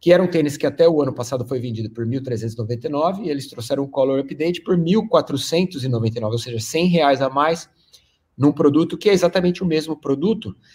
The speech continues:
que se você fosse comprar no primeiro, no primeiro semestre, você ia pagar mil trezentos e noventa e nove, e agora eles venderam por mil quatrocentos e noventa e nove, um aumento de cem reais no mesmo tênis.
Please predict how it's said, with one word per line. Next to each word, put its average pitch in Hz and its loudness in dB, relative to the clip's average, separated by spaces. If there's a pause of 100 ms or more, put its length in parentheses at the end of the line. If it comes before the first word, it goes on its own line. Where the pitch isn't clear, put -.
(140)
que - -14
se 151 4
você 143 0
fosse 170 0
comprar 151 2
no 143 2
primeiro, 143 4 (200)
no 117 -2
primeiro 127 0
semestre, 147 0
você 147 2
ia 143 -4
pagar 139 2
mil 135 0
trezentos 139 -2
e 151 -2
noventa 147 -2
e - 0
nove, 185 4
e - 4
agora 170 4 (420)
eles 143 4
venderam 151 6
por 160 2
mil 151 2
quatrocentos 156 -2
e 147 -10
noventa 156 0
e 156 4
nove, 120 2
um 139 2
aumento 143 2
de 151 -8
cem 165 2
reais 151 4 (340)
no 139 6
mesmo 156 6
tênis. 117 2